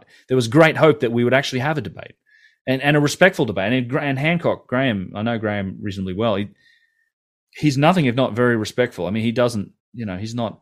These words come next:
he's not out here insulting anyone, and, uh, he's just got his ideas, and his, he's lo-, he was looking to engage, and that didn't happen anyway. But, but I, I don't, uh, yeah, I, I don't know. I, it's, the pushback's been fine.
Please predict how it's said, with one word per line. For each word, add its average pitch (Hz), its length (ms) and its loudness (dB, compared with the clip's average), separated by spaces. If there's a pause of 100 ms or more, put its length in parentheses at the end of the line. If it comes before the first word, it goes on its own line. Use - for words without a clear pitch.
(140)
he's 113 120 -12
not 113 160 -4
out 92 120 -4
here 95 140 -4
insulting 95 340 -4
anyone, 82 360 -10
and, 95 260 -4
uh, 92 120 -4
he's 113 160 -4
just - 200 -10
got 131 140 0
his 123 180 -4
ideas, 113 420 -4
and 107 80 -6
his, 110 320 -10 (760)
he's 110 160 -8
lo-, 127 80 -4
he 127 120 -2
was 120 140 -4
looking 117 220 -2
to 107 80 0
engage, 98 440 -2
and 101 100 -4
that 104 160 -8
didn't 90 180 -10
happen 92 420 -10 (380)
anyway. 120 340 2 (140)
But, 123 220 -2
but 131 120 2
I, 120 180 0 (200)
I 113 80 -10
don't, 120 460 -2
uh, 92 320 -4 (800)
yeah, 143 200 6
I, 127 80 6
I 131 280 -4
don't 104 120 -4
know. 92 200 -8
I, 120 80 -2
it's, - 460 -8 (460)
the 165 140 -4
pushback's 165 400 0
been 113 140 -4
fine. 110 280 0